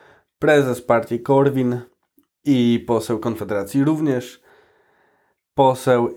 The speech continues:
Janusz Korwin-Mikke. Lista gości długa nie była, ale mimo tego i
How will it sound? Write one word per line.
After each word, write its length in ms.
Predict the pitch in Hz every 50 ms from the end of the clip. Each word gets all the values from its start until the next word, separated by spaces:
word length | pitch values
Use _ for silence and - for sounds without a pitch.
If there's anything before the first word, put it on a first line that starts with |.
| -
Janusz 580 | 143 131 131 135 131 127 123 123 120 117 - -
Korwin-Mikke. 1040 | - - 127 120 113 110 107 117 113 113 117 123 123 123 - _ - - 104 92 92 - - - - - - - - - _ - _ _ _ _ _ _ -
Lista 340 | 143 165 202 190 196 185 151
gości 520 | 143 151 165 165 165 - 147 139 131 127
długa 500 | 123 123 131 143 143 131 131 123 123 120 120 120
nie 240 | 139 135 139 147 147
była, 380 | 143 135 120 117 120 127 151
ale 360 | 143 107 127 127 127 127 127 123
mimo 320 | 127 127 127 123 120 117
tego 520 | 120 - 123 117 113 113 110 110 107 - - -
i 420 | 120 117 117 113 113 110 110 _